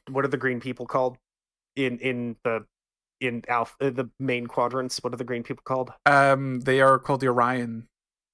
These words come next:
Speaker 1: The Orion. I would love to see an Orion Syndicate show.
Speaker 2: Actually, I agree. Discovery really m-, built my want for that. The whole, the whole, um,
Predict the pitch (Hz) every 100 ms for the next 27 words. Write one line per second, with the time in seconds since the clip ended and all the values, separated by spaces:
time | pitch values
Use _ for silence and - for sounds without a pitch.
0 | - 127 113 120 113 - 151 185 165 165
1 | 165 175 156 135 123 117 117 127 110 131
2 | - 143 135 - _ _ _ _ _ _
3 | _ _ _ _ - - - - - -
4 | - - _ _ _ _ _ _ _ _
5 | _ _ _ _ 170 214 214 254 254 180
6 | 233 196 147 139 156 202 233 _ - -
7 | 139 175 - 175 165 214 233 175 170 180
8 | 151 143 135 135 _ _ 143 147 - 151
9 | 131 117 131 - - 185 196 220 226 202
10 | - _ _ _ _ _ _ _ _ _
11 | _ 160 151 180 - 151 143 165 160 160
12 | 156 151 147 143 135